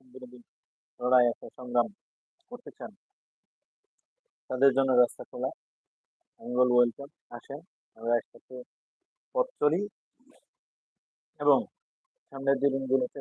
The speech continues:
দেশটাকে কিছু দেওয়ার চেষ্টা করি। দেশ আমাদের, আমরা দেশের কাছে চিরকৃতজ্ঞ। স্বাধীন সার্বভৌমত্বে আমরা বসবাস করছি, এদেশের মানুষকে আমরা সম্মান ভালো থাকবেন, সুস্থ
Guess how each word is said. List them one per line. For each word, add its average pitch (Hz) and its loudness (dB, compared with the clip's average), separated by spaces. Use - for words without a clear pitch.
দেশটাকে 120 -10
কিছু - -20
দেওয়ার 107 -4
চেষ্টা - -20
করি। - -20
দেশ 151 6
আমাদের, 135 4
আমরা 117 2
দেশের 123 -8
কাছে 131 -6
চিরকৃতজ্ঞ। 151 -2
স্বাধীন 127 -4
সার্বভৌমত্বে 123 -6
আমরা 117 -8
বসবাস 127 -8
করছি, - -20
এদেশের 127 -2
মানুষকে 247 -6
আমরা 113 -16
সম্মান 117 -10
ভালো 110 -12
থাকবেন, 120 -16
সুস্থ - -20